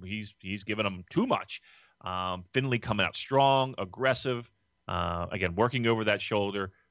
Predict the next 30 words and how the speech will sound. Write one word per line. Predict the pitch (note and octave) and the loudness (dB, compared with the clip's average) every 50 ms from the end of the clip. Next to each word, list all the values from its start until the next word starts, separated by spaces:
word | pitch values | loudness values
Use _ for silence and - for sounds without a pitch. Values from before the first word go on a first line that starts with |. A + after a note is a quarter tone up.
| _ _ - | _ _ -14
Uh, | - F2+ F2 E2+ | -12 -10 -10 -8
the | F2 F2+ | -10 -8
finish, | - - C3 B2+ B2+ B2+ B2 - - - _ _ _ _ _ | -2 0 2 4 4 4 2 0 -2 -4 _ _ _ _ _
we | - G#2+ G#2+ A2 G#2+ | -14 -8 -2 0 0
all | G#2 | 0
kinda | - - A2 G#2 G2+ F#2+ | 0 0 0 0 0 2
saw | - - G#2 G2 | 2 4 4 4
that | F#2+ G2 - G2+ | 4 4 2 0
one, | G#2 G2 G2 G2 F#2 | -2 -4 -4 -6 -6
the | F2+ | -4
handwriting | G2 F#2+ F#2+ F#2+ F#2 F#2 F#2 F#2 | -4 -2 -2 -2 -2 -2 -2 -4
on | F2 F2 | -6 -6
the | E2+ | -4
wall. | F#2+ G2 G2 G2 G2 | 0 4 4 6 6
There | G#2+ G#2+ | 6 4
were | A2 B2 D#3+ A#3 | 6 6 4 4
times, | A#3 - C#4+ C#4+ D4 D4+ C4+ A#3 | 4 0 -2 -2 -2 -2 0 2
though, | B3 A#3 A3+ | 4 4 4
where | A3 G#3 G3 | 4 2 0
you | F#3 F3 | -2 -2
kinda | - G#3+ A3 B3+ C4 | 0 0 0 0 -2
thought | - - B3 C#4 C4 - C#3+ | -2 2 4 4 4 4 4
maybe | C#3+ D#3 F#3+ A#3 A3 C4+ A3 | 4 4 4 4 2 -2 -6
Finlay | E3+ - A3 A#3+ C#4 B3 A#3 G#3+ | -2 0 0 0 0 0 0 0
was | F3+ D3+ | 2 2
gonna | E3+ G3 F#3+ | 2 0 0
get | E3+ G3 G3 - | 0 0 2 4
that | F3+ F3+ E3 - - - | 4 2 2 0 -4 -16
sneaky | - - - F#3+ G#3+ A3 F#3 F#3 E3+ | -14 -10 -6 -6 -6 -4 -4 -2 -2
win. | D#3 F#3 B3 A#3 C#3+ G#2 G2+ | 0 2 2 2 2 0 -2